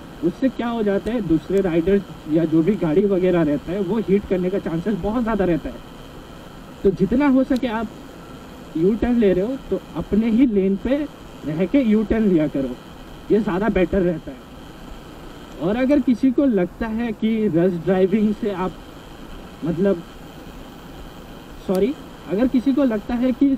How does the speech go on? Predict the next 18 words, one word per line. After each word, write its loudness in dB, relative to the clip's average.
स्लो 6
राइडिंग 2
से -4
आप -2
बेकार 2
राइडर 4
हो 4
या 4
लेजी 4
राइडर 4
हो, 4
तो -2
आप -4
उस 6
चीज़ 4
को 2
एक्सेप्ट 0
कीजिए। 4